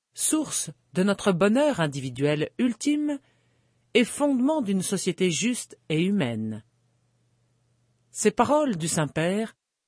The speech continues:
font allusion aux nombreux martyrs anglais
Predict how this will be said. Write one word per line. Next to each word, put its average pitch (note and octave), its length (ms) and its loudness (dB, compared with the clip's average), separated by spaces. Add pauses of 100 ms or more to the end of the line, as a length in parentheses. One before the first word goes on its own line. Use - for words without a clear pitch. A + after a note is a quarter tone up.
font B3+ 200 0
allusion C4 680 2
aux F#3+ 120 2
nombreux B3 460 4
martyrs G3 400 0
anglais D#3 460 -2